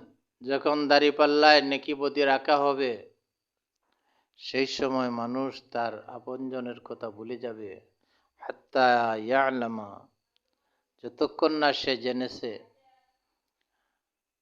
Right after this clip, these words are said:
আইয়াখিফা মিজানুহু আম ইয়াসকুল, মিজানের পাল্লায়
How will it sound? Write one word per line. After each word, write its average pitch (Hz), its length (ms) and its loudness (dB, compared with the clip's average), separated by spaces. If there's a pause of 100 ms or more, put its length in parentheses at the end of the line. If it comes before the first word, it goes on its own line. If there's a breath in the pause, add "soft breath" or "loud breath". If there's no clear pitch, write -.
(380)
আইয়াখিফা 117 800 -2
মিজানুহু 120 880 -4
আম 113 240 -8
ইয়াসকুল, 110 680 -12 (800)
মিজানের 113 560 -8
পাল্লায় 120 800 -6